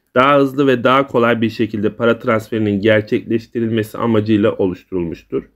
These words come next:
Öncelikle Halkbank mobil uygulamamıza giriş yaptık. En altta hesap ve kart yazan yere tıklıyoruz. Daha sonra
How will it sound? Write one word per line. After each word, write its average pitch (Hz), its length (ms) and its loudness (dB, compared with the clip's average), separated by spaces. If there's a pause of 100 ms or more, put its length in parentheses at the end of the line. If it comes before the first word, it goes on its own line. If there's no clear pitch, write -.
(140)
Öncelikle 143 520 2
Halkbank 147 480 -2
mobil 135 240 0
uygulamamıza 120 540 2
giriş 107 360 -6
yaptık. 101 400 -6 (200)
En 143 140 4
altta 151 480 0 (240)
hesap 135 500 0
ve 143 160 0
kart 139 300 -2
yazan 120 340 2
yere 113 360 2
tıklıyoruz. 90 800 -6 (140)
Daha 127 220 2
sonra 160 560 0